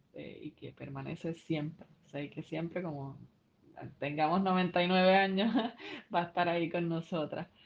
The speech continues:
y, y que podemos verla y abrazarla y dejarle saber que, que, que se sienta segura y también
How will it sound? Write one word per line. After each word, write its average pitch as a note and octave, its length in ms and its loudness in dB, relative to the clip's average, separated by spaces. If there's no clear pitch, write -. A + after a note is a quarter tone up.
y, D#3 300 -4
y D3+ 140 -4
que D3+ 120 -6
podemos D#3 400 -4
verla E3+ 320 -2
y E3 60 4
abrazarla D#3+ 560 -6
y F3 40 -6
dejarle D#3+ 340 -8
saber D#3+ 320 -8
que, D#3 240 -14
que, C#3 500 -10
que D#3+ 120 -12
se D#3 120 -12
sienta D3+ 300 -8
segura F3 400 -6
y F#3+ 80 -2
también D#3+ 560 -8